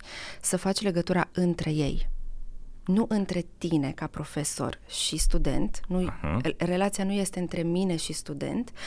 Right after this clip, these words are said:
Speaker 2: Ok.
Speaker 1: Relația pri-, principală este între studenți sau între tineri, iar eu ca profesor doar o facilitez acea relație între ei. Prima dată se produce învățarea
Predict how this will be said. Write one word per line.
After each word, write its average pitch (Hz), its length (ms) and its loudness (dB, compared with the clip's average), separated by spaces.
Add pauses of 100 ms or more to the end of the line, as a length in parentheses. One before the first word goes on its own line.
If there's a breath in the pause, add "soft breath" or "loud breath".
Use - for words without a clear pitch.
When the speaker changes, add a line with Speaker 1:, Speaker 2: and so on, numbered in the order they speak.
(140)
Speaker 2:
Ok. - 340 0
Speaker 1:
Relația 202 560 6
pri-, 185 300 4 (100)
principală 175 960 4
este - 400 2 (100)
între 226 360 6
studenți 151 540 0
sau 170 180 0
între 202 340 4
tineri, 143 460 -2 (580 loud breath)
iar 185 180 6
eu 214 140 6
ca 240 140 2
profesor 170 720 0
doar 180 220 4
o 180 40 2
facilitez 156 960 0
acea 147 280 0
relație - 560 -2
între 147 300 0
ei. 165 260 -4 (540 loud breath)
Prima 226 280 6
dată 208 280 6
se - 160 2
produce 185 360 2
învățarea 180 520 2